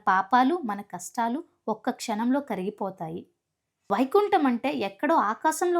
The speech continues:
ఉన్న లోకం కాదు మిత్రులారా, మన మనసులో ప్రశాంతత వచ్చే రోజు, మన జీవితంలో వైకుంఠం మొదలవుతుంది. ఈ వైకుంఠ ఏకాదశి రోజున మీరు చేయాల్సింది పెద్ద పెద్ద పూజలు కాదు, ఒక మంచి ఆలోచన, ఒక మంచి మాట,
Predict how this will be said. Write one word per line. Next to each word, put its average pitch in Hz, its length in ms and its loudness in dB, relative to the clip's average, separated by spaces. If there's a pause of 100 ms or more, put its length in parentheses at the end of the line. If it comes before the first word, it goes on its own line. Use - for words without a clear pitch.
ఉన్న 294 100 2
లోకం 254 360 2
కాదు 220 280 0
మిత్రులారా, 208 640 -4 (360)
మన 226 200 -4 (220)
మనసులో 262 420 0 (140)
ప్రశాంతత 294 560 -2 (140)
వచ్చే 226 300 -4
రోజు, 185 300 -6 (300)
మన 254 120 4 (140)
జీవితంలో 302 480 -2 (120)
వైకుంఠం 330 580 0
మొదలవుతుంది. 175 600 -6 (760)
ఈ 269 120 6 (120)
వైకుంఠ 262 460 0 (200)
ఏకాదశి 262 480 0
రోజున 202 320 -4 (120)
మీరు 269 380 0
చేయాల్సింది 233 640 -2 (140)
పెద్ద 208 220 -6 (120)
పెద్ద 269 200 -2 (120)
పూజలు 202 360 -6 (100)
కాదు, 170 200 -6 (280)
ఒక - 160 -2 (120)
మంచి 214 280 -4 (120)
ఆలోచన, 214 500 -4 (160)
ఒక 240 140 -10
మంచి 220 360 -6 (100)
మాట, 190 160 -8